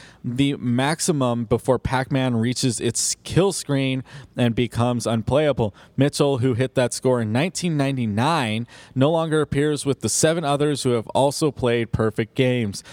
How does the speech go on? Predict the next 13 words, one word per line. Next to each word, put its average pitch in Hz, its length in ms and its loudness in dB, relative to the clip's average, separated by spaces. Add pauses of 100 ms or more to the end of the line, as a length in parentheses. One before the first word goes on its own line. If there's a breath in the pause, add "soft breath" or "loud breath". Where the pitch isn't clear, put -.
(180 loud breath)
His 131 220 0
player 127 260 2
page 127 260 -2
on 113 140 0
Twin 127 300 -2 (100)
Galaxies 120 760 0
is 104 200 -4
now 90 240 -2
blank. 120 440 0 (340 loud breath)
With 117 200 2
Mitchell's 131 440 0
scores 127 460 0
vacated, 135 580 0